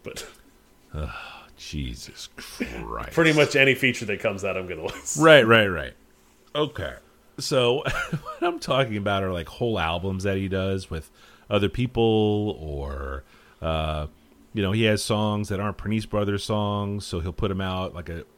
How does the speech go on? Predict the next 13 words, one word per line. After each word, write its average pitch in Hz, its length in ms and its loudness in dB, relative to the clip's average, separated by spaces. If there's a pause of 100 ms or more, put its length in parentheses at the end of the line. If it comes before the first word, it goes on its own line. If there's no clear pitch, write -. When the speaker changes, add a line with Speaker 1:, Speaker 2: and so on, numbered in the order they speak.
Speaker 2:
a - 60 -16
couple - 220 0
of 113 60 2
different 104 240 -2
people 107 200 -2
in 98 80 0
the 92 60 -2
band, 95 520 -2
like, 78 140 -6
a 80 40 -6
totally 101 280 -4
different 85 300 -8
name. 85 520 -4